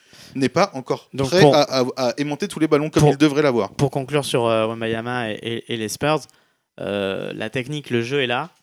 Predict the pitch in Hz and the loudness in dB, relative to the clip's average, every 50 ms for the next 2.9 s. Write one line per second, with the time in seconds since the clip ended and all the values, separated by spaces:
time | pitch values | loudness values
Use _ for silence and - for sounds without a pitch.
0 | _ _ 117 117 117 113 113 110 107 - 127 123 127 123 117 113 107 - _ _ | _ _ -12 -10 -10 -8 -8 -8 -8 -6 -6 -4 -4 -4 -6 -8 -10 -14 _ _
1 | _ _ _ _ _ 131 131 120 - 139 135 151 151 135 117 - 127 - 143 139 | _ _ _ _ _ -10 -10 -10 -10 -10 -10 -10 -12 -14 -16 -16 -8 -6 -4 -4
2 | 151 - _ _ - 113 117 117 117 117 117 104 - - - 139 - | -4 -8 _ _ -8 -6 -6 -6 -6 -8 -10 -8 -8 -10 -10 -12 -12